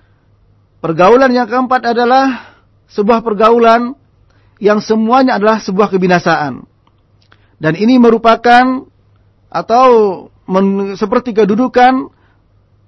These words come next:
racun, sebuah racun, makan sebuah racun. Ya. Apabila fa idza tafaqa li akilihi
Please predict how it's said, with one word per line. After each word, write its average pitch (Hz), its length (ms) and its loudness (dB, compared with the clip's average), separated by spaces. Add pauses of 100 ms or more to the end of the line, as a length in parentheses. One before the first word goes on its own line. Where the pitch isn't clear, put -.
(560)
racun, 226 440 0
sebuah 196 320 0
racun, 214 320 0
makan 220 340 2
sebuah 185 300 -2
racun. 165 480 -6 (400)
Ya. 123 180 -14 (540)
Apabila 208 640 2
fa 240 220 -2
idza 214 180 0
tafaqa 208 600 -4
li 196 100 0
akilihi 214 800 -4